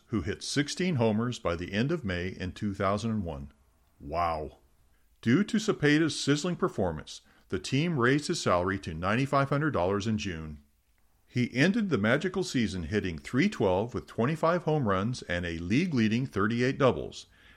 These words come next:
and was the unanimous winner of the nineteen fifty-eight National League Rookie of the Year award. Cepeda and Willie Mays were the only National League players to finish the season ranked among the leaders in hits,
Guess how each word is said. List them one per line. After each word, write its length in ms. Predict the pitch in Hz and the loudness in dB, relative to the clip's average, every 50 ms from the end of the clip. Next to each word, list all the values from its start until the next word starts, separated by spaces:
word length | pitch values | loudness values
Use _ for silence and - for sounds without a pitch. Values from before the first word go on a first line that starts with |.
| _ - | _ -6
and 180 | - 98 95 92 | -4 -2 0 0
was 220 | 98 101 95 - | 0 0 0 -2
the 120 | - 98 | -4 -4
unanimous 680 | 90 85 90 92 92 101 113 135 160 175 180 185 - - | -4 -2 -2 0 2 2 4 4 2 2 0 -2 -2 0
winner 280 | 113 101 90 92 98 101 | 0 0 2 0 -2 -2
of 220 | - - 92 82 | -2 -2 -2 -2
the 80 | 87 87 | -2 -2
nineteen 400 | 82 90 101 120 117 - 156 139 | 0 0 0 0 0 -2 -2 0
fifty-eight 640 | - 160 156 - 175 123 98 87 90 92 - - | 0 -2 0 0 0 2 2 2 0 -2 -4 -6
National 480 | - 90 95 98 113 127 - - 165 151 | -6 -2 2 2 2 2 0 -2 -4 -2
League 240 | 156 160 170 160 147 | -2 -2 -2 -2 -2
Rookie 360 | 87 92 107 113 - 139 135 | 0 0 0 2 2 2 2
of 100 | 143 139 | 2 2
the 80 | 123 113 | 2 2
Year 260 | 110 113 113 127 127 | 2 4 4 2 2
award. 500 | 120 113 107 101 90 76 67 64 67 - - _ _ _ _ _ _ - - _ - | 2 2 2 2 2 2 0 -4 -6 -10 -18 _ _ _ _ _ _ -20 -20 _ -14
Cepeda 680 | - - 107 - - - 123 127 151 175 190 196 185 - | -4 -4 -4 -4 2 4 6 6 6 6 4 2 0 0
and 220 | 110 104 92 92 | -2 -2 0 2
Willie 240 | 101 123 151 175 160 | 2 4 4 4 2
Mays 360 | 127 110 101 107 117 120 - | 2 2 2 2 0 0 -2
were 140 | 95 92 90 | -2 -2 0
the 160 | 90 95 - | -2 -2 -4
only 420 | - - 104 120 151 165 180 190 165 | -2 2 2 2 2 2 0 0 2
National 420 | 131 120 120 135 135 - 151 147 | 4 4 4 4 2 0 -2 -4
League 160 | 156 156 - | -4 -4 -2
players 360 | - 101 85 85 85 95 98 - | 0 2 2 2 2 0 -2 -4
to 100 | - 82 | -8 -8
finish 340 | - - 117 123 147 143 - | -4 -2 0 0 0 -2 -4
the 100 | - 151 | -6 -8
season 400 | - - 101 95 85 95 92 87 | -4 -2 -2 -2 0 -2 -4 0
ranked 300 | 87 90 95 104 104 - | 2 2 2 2 0 -2
among 280 | 85 85 87 90 90 | -4 -4 -4 -4 -4
the 100 | 85 82 | -4 -4
leaders 380 | 80 90 95 104 113 123 110 98 | -4 -2 -2 0 0 0 -2 -2
in 100 | 90 78 | -4 -4
hits, 440 | 71 - 110 131 160 - - - | -2 2 2 2 2 0 -6 -12